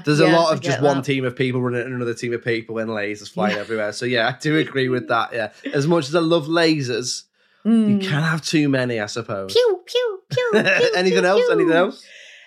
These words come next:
Speaker 2: Uh, so there's a couple of bits that sort of relate a bit more to the story and how
Speaker 1: Mm.
Speaker 2: certain things were presented to us, or just little things that happened. So the first being,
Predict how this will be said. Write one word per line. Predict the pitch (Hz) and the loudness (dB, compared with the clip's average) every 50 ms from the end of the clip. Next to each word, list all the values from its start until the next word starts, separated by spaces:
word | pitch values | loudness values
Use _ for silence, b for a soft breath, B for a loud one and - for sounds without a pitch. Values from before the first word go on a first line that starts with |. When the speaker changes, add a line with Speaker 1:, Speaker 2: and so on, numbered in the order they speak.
| B B - | B B -6
Speaker 2:
Uh, | 208 208 214 208 | -4 -4 -4 -2
so | - - 254 | -4 -2 0
there's | 247 285 269 | 0 0 0
a | 285 269 | -2 -2
couple | - 320 330 330 359 339 | 0 0 0 0 0 0
of | 370 - - | -2 0 2
bits | - 269 - 208 - | 0 0 0 -2 -6
that | - 220 | -8 -6
sort | 208 226 - 202 | -4 -4 -4 -2
of | 202 | -4
relate | 220 220 220 226 220 - - | -2 0 0 0 0 0 -2
a | |
bit | 196 214 - 208 | -4 -4 -4 -2
more | 202 202 202 202 196 | -2 -2 -2 -4 -6
to | - - | -8 -8
the | 175 190 | -8 -6
story | - - - - - 233 214 214 214 202 190 185 170 170 | -6 -6 -6 -2 0 2 4 4 4 4 4 4 2 0
and | 160 160 | 0 0
how | 147 147 196 190 180 | 0 0 0 0 -2
Speaker 1:
Mm. | |
Speaker 2:
certain | 110 - 208 190 139 - 175 | -2 0 0 0 0 0 -4
things | - - 185 180 180 175 156 | -4 -4 -4 -4 -4 -8 -10
were | 170 170 | -12 -14
presented | 170 - 185 165 - 185 185 180 - 180 165 - | -12 -14 -8 -4 -2 -2 -2 -2 -6 -10 -6 -4
to | - 180 175 | -2 -2 -2
us, | 175 175 185 | -2 -4 -6
or | 180 | -8
just | - 226 233 214 214 | -6 -6 -6 -4 -4
little | 220 202 - - | -4 -4 -4 -4
things | 175 - 185 175 170 170 165 - | -4 -4 -4 -4 -4 -6 -8 -8
that | - - | -8 -8
happened. | - 160 151 - - 139 143 131 | -10 -14 -12 -8 -8 -10 -8 -8
So | - - 190 | -8 -8 -8
the | 185 | -8
first | 190 - _ 277 277 277 285 285 285 - - | -10 -4 _ 0 2 2 2 0 -4 -4 -4
being, | 196 185 160 143 120 117 | -2 -2 -2 -2 -4 -8